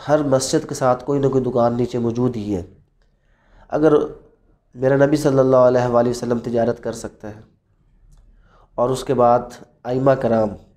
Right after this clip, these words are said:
अगर वो तिजारत कर सकते हैं, खुलफा राशिदीन अगर अपनी जो है वो लिवलीहुड कमाने के लिए अपने हाथ से काम कर सकते हैं, तो अगर आज हम ये ट्रेंड लेकर आ जाएं कि जो हमारे मौलवी साहब हैं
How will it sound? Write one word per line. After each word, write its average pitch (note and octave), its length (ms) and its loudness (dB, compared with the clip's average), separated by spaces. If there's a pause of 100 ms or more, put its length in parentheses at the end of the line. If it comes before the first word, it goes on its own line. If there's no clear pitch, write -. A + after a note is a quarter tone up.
(120)
अगर A#2+ 180 -4
वो B2 160 0
तिजारत A#2+ 380 2
कर A2 160 -2
सकते - 320 -12
हैं, F#2+ 200 -14 (560)
खुलफा C3+ 260 2
राशिदीन A#2+ 640 0 (160)
अगर A#2+ 220 0
अपनी A#2+ 280 0 (800)
जो B2+ 100 -4
है A#2 160 4
वो A#2 180 2 (220)
लिवलीहुड B2+ 500 2
कमाने A#2+ 380 2
के A#2+ 140 -4
लिए A#2 280 2 (460)
अपने D3 240 -4
हाथ A#2+ 180 -2
से - 160 -14
काम G#2+ 240 -8
कर A2 160 -12
सकते - 340 -16
हैं, F#2+ 140 -16 (540)
तो C3 60 -6
अगर C#3+ 120 4
आज C#3+ 180 4
हम D3 100 -2
ये D#3 120 4
ट्रेंड C#3 260 -2
लेकर B2 300 0
आ G#2+ 120 0
जाएं G2 200 -6
कि - 460 -18
जो B2 120 -4
हमारे A#2 260 0
मौलवी A#2+ 340 0
साहब A#2 340 -6
हैं F#2+ 100 -8